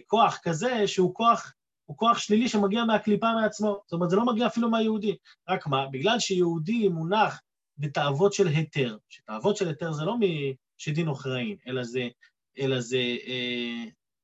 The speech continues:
זה יצר הרע של יהודי כבר, אבל כשאתה מונח בדברי היתר, בסופו של דבר אתה גם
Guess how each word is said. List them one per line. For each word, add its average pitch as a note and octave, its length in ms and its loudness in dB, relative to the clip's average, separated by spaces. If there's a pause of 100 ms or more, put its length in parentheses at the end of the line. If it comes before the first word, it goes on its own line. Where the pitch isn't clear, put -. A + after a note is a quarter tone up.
(140)
זה B2+ 180 -6
יצר D#3 420 -2
הרע D#3 220 2
של C3+ 240 -2
יהודי D3+ 420 0
כבר, D3+ 280 -4 (480)
אבל C3 160 0
כשאתה C#3+ 260 -2
מונח E3+ 280 2
בדברי F3+ 300 0
היתר, A3+ 220 -4
בסופו G3 320 -2
של G3+ 80 -2
דבר G#3 220 0
אתה G3+ 120 -2
גם F3+ 180 2